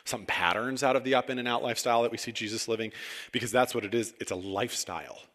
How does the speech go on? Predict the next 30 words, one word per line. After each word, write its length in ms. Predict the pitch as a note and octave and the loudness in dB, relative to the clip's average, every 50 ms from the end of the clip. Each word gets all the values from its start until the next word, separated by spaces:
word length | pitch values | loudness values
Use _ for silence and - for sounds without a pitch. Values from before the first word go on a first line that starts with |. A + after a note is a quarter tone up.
| _ _ _ _ _ _ _ _ _ _ _ _ _ _ _ _ - | _ _ _ _ _ _ _ _ _ _ _ _ _ _ _ _ -4
right? 200 | - G2+ A2+ - - - - _ _ _ _ _ _ _ _ _ _ - | 0 0 0 -2 -4 -10 -20 _ _ _ _ _ _ _ _ _ _ -6
It 100 | A#2 A2+ | -4 -2
is 180 | A2 - - | -2 -4 -4
not, 360 | A2+ A2+ A2+ A#2+ C3 C3 - - - _ _ - | -4 0 2 2 2 2 0 -8 -20 _ _ -8
it 100 | - G#2+ | -8 -6
is 80 | G#2 G#2 | -2 0
not 160 | B2 B2+ - | 0 0 -2
Christmas 480 | - - - C3 - - A#2 G#2 - - | -4 -4 -2 -2 0 -2 -2 -4 -4 -2
bulbs 420 | - F#2+ E2+ D#2+ F2 - - - - | -2 -2 -2 -2 -2 -4 -6 -6 -4
strung 400 | - - - - A#2 A2 A2+ G#2+ | -4 -4 0 0 0 0 -2 -4
together 560 | - A2+ G2+ G#2+ G2+ G2+ G#2 G#2 F#2 F2 - _ - | -8 -4 -2 0 0 0 0 -2 -2 -4 -8 _ -8
and 160 | G#2 G#2 G2+ | -8 -6 -2
bumped 240 | F#2 G#2+ G#2+ G#2 - | -2 -2 -2 -2 -6
into 300 | G#2+ G#2 G2 - G#2+ G2 | -8 -8 -6 -8 -6 -4
accidentally. 680 | - F#2 G2 - - F#2+ F#2 G2 G2 - F2 F2 D#2 - | -4 -4 -6 -6 -8 -6 -6 -6 -6 -8 -10 -10 -10 -10
The 100 | - G#2+ - - | -12 -10 -4 -2
up 160 | A2 - - | -2 -2 -2
in 80 | B2+ | -4
and 80 | A#2+ A2+ | -2 0
out 160 | A2 A2 - | -2 -2 0
lifestyle 400 | G2 G2+ G2 - - A2 G2+ G2 | 0 -2 -2 -2 0 0 0 0
of 100 | G2 F#2 | 0 -2
Jesus 540 | - G#2+ G#2+ G#2 F#2+ G2 F2 E2+ - - - - | -4 -6 -6 -6 -6 -6 -6 -4 -4 -6 -6 -8
is 200 | G2+ G2 F#2+ - - | -12 -12 -10 -8 -10
a 60 | G2 | -8
lifestyle 600 | F2+ G2 F#2+ F#2 G#2+ A2 - - - A#2 A2+ G#2+ | -8 -4 0 0 0 0 0 0 0 0 0 0
that 100 | G2+ F#2 | -2 -4
he 120 | F#2 F#2+ | -6 -10
lives. 480 | F#2 F#2+ F#2+ F#2 F2 E2+ E2 F2 - - - - - - - - - - - - | -8 -4 -2 -2 -2 -2 -4 -6 -8 -10 -10 -18 -18 -18 -20 -20 -20 -20 -12 -4
And 180 | B2 A#2+ A2+ | -4 -4 -4